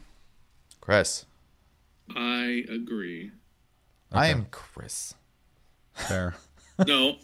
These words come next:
Speaker 2: I'm Chris.
Speaker 1: Oh.
Speaker 3: Okay, what, what grade of an A do you think I'm gonna give it?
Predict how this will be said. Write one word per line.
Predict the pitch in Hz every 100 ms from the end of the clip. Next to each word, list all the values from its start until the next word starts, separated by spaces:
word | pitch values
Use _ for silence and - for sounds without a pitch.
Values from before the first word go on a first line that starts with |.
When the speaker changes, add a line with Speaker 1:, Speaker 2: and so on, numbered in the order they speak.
| -
Speaker 2:
I'm | 143 214 208
Chris. | - 123 107 - - - - -
Speaker 1:
Oh. | 120 - - - - _ - - - - - - - - - - - - - -
Speaker 3:
Okay, | 117 123 104
what, | 98 120 - - - - - - - - - -
what | 90 113 143 120
grade | 117 120 120
of |
an | 104 101
A | 98 98
do | 92
you |
think | - 87
I'm | 90
gonna | 85
give | 82 80
it? | 78